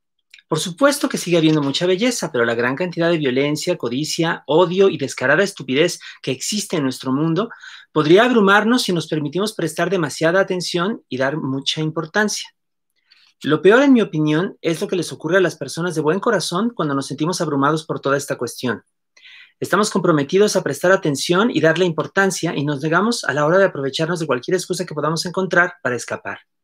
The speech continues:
Sin embargo, la intensidad del sufrimiento que experimentamos nos envenena y empezamos a perder nuestra humanidad.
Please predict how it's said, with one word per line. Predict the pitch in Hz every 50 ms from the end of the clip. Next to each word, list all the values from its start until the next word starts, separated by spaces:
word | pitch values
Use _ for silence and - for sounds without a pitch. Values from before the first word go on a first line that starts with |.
| _ _ _ _ _ - - - - _
Sin | _ - - 151 151
embargo, | 151 160 196 226 240 247
la | 220 196
intensidad | 170 - 165 160 156 - 160 170 196
del | 226 240
sufrimiento | 233 - 185 165 160 165 165 165 170 - 180
que | - 175
experimentamos | 156 - - 151 135 135 131 135 - 156 160 175 180
nos | 175 160 - -
envenena | 143 135 135 135 156 185 208 202 190 - -
y | 147 147
empezamos | 139 156 147 - 190 214 - 214
a | -
perder | - 156 143 156 160
nuestra | 165 170 160 - - 170
humanidad. | 160 165 165 170 175 175 196 208